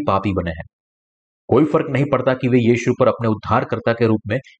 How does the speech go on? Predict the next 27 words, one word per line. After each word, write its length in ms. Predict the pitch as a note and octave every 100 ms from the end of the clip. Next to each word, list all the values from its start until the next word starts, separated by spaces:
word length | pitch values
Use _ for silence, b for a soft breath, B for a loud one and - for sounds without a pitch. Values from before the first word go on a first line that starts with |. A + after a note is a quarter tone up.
| -
कितना 260 | - D#3 D#3+
विश्वास 420 | B2+ - G#2 G2
करते 200 | - -
हैं, 140 | F2 D2+ _ _ _ _ _
क्योंकि 220 | - C3 B2+
वे 120 | C3
यूहन्ना 400 | A#2+ B2 B2+ C#3
बपतिस्मा 480 | A#2 - B2 - B2
देने 200 | G#2 G#2
वाले 260 | F#2+ F#2+
से 320 | F#2+ A#2+ G2+
यीशु 240 | C3 C3+ C#3+
ने 140 | G2+ A#2+ b b _
लिए 240 | F#2 A2+ D#3+
हुए 160 | D3+ D#3
बपतिस्मा 480 | - - B2+ A2+
को 140 | A2+ A#2+
निकालकर 520 | G2 G2 A2 C#3+ G#2 F#2 _ _ _ G2+
यीशु 260 | C#3 C#3+ C#3+
पर 80 | - -
आंख 180 | A#2 C#3 A#2
बंद 220 | A2+ B2+ B2+
करके 220 | A#2+ A#2+
विश्वास 400 | G2 - F2 F2
करते 220 | E2+ -
हैं। 100 | D2 D2 _ _ _ _ _ _ _ _ _ _ _ _ -
इसलिए 540 | G#2+ - G2+ D3 D#3